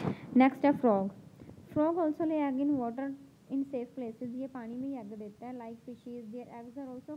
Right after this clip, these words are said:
covered with jelly, इसके एग भी शे-, जेली से ढके होते हैं। The life cycle of the frogs has many stages, इसकी बहुत सारी स्टेजेस हैं लाइफ साइकिल की। The eggs hatch into tadpole,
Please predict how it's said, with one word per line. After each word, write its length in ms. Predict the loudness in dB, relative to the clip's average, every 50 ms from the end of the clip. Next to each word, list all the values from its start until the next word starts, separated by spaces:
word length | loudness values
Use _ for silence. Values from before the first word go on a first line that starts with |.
| -10 -10
covered 180 | -10 -10 -10
with 260 | -10 -10 -10 -12 -12 -12
jelly, 360 | -12 -12 -10 -8 -6 -4 -4 -4
इसके 220 | -6 -10 -10 -10
एग 220 | -10 -8 -8 -6
भी 260 | -6 -6 -6 -6 -10 -12
शे-, 320 | -10 -8 -10 -10 -8 -10
जेली 260 | -12 -12 -10 -10 -12
से 140 | -12 -12 -12
ढके 260 | -12 -14 -14 -14 -14
होते 240 | -16 -16 -14 -14 -14
हैं। 140 | -12 -10 -10
The 140 | -10 -10 -10
life 260 | -10 -12 -14 -14 -12
cycle 280 | -12 -12 -12 -10 -12
of 140 | -10 -10 -10
the 80 | -12 -12
frogs 320 | -10 -10 -10 -10 -8 -10
has 220 | -10 -10 -10 -12 -12
many 220 | -10 -8 -6 -8 -8 -8
stages, 460 | -10 -10 -10 -10 -10 -10 -10 -10 -12 -14 -14 -16 -16 -16 -18 -18 -20 -20 -20 -18 -12 -8 -8 -2 2 2
इसकी 240 | 2 2 4 2
बहुत 220 | 4 4 4 4 4
सारी 180 | 4 4 2
स्टेजेस 380 | 2 2 0 0 2 2 2 4
हैं 100 | 4 2
लाइफ 200 | 2 2 0 0
साइकिल 440 | 0 -2 -2 -2 0 0 0 2 2 4
की। 120 | 4 4
The 180 | 4 2 0 0
eggs 600 | -2 -2 0 0 0 2 4 4 4 4 2 0
hatch 300 | 0 2 2 0 2 2
into 280 | 2 4 4 2 2 2
tadpole, 460 | 2 2 0 0 0 2 2 2